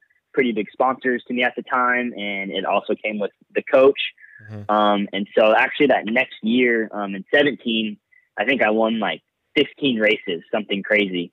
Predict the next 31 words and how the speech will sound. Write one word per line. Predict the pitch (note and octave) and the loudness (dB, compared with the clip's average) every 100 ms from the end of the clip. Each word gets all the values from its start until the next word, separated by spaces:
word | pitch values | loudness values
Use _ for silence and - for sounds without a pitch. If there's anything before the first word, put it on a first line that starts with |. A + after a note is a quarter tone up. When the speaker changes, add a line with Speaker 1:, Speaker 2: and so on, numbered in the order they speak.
| - | -12
Speaker 2:
Oh, | A#2 | -10
wow. | F#2+ G2+ F2+ | -4 -2 -4
Speaker 1:
Um, | E2+ | -4
I | F2+ - | -8 0
still | C3 | 2
ended | A2+ G2+ | 4 2
up | F#2 - | 0 -2
choking | - G2 G2 | -2 -2 -2
the | F2+ | -4
grands | F2 G2+ G2 F2+ F2+ | 0 2 2 -2 -8
and | F2 E2+ | -10 -4
didn't | F2 F2 E2+ - - F#2+ | -4 -2 -2 -2 0 0
win, | F2+ - | 0 0
Speaker 2:
<laughs> | - | 0
Speaker 1:
but, | - - - - - - - G#3+ - - | 2 4 4 2 -6 -14 -8 -6 0 4
but, | D3 C#3+ | 6 6
uh, | C#3+ - - C4+ A3 - G#3+ - | 6 6 6 4 4 2 2 -2
<laughs> | A4+ | 0
Speaker 2:
Great | - G3+ | 2 4
year | A#3+ E3 | 4 4
to | D#3+ | 4
that | C#3+ | 6
Speaker 1:
that | F3+ | 6
Speaker 2:
point, | F3 | 6
Speaker 1:
was, | F#3+ | 6
Speaker 2:
though. | F3 | 4
Speaker 1:
like, | D#3 | 4
Speaker 2:
Great | C3+ C3 | 4 4
Speaker 1:
a, | |
Speaker 2:
year. | A2+ G#2 | 0 -2
Speaker 1:
uh, | C3 | -4